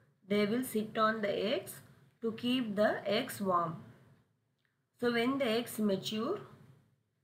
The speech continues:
the small baby will be coming out. So the process by breaking the egg and the egg one coming out, it is called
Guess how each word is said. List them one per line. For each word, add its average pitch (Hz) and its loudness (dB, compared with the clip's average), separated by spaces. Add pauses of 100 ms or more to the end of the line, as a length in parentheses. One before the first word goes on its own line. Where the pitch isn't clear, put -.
(120)
the 220 0
small 233 4
baby 220 2
will 208 2
be 226 -4
coming 185 -2
out. 175 -4 (1200)
So 240 -2
the 226 2
process 214 2
by 202 0 (760)
breaking 220 4
the 220 0
egg 208 2 (640)
and 208 4
the 202 6
egg 220 2
one 254 0
coming 220 0
out, 185 -2 (640)
it 226 -2
is 233 2
called 214 2